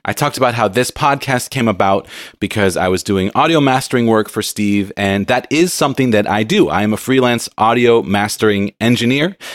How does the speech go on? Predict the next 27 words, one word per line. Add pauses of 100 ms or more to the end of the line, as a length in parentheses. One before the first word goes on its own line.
(120)
and
I
also
do
mixing
and
recording
and
all
sorts
of
audio
production.
So
if
you
are
in
need
of
audio
production, (380)
uh,
if
you
have
an